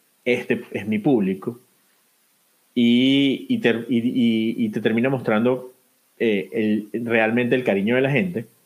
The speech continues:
Y al pelotero americano o importado, le, lo que le termina dando es la presión de jugar ante un público que no vas a conseguir en ligas menores y que no vas a conseguir en muchos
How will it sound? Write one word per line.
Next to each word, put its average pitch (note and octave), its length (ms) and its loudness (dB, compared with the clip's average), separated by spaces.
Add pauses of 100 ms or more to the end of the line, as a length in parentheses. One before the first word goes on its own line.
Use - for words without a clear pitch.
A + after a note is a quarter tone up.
(680)
Y F#3+ 180 4
al F3 400 0 (220)
pelotero A#2+ 640 2 (240)
americano D#3 720 2
o A#2+ 40 2
importado, E3+ 760 0 (260)
le, C#3+ 460 2 (640)
lo C3 180 2
que C3+ 100 2
le A#2+ 200 2
termina C3 440 0
dando D3+ 280 2
es D#3+ 380 -4
la B2 200 0
presión D#3 720 0 (340)
de A#2 80 -4
jugar A#2 400 0
ante C3+ 560 -2 (160)
un A2 120 -8
público C3+ 420 0
que A2+ 100 -2
no G#2 220 0
vas B2+ 120 0
a C#3 60 0
conseguir B2+ 360 0
en C3+ 80 0
ligas C#3+ 200 2
menores C3+ 460 0 (300)
y C#3+ 120 0
que C#3+ 100 2
no C#3 100 2
vas E3 140 4
a E3+ 40 -2
conseguir D#3 540 0 (220)
en B2+ 460 0
muchos D#3 680 0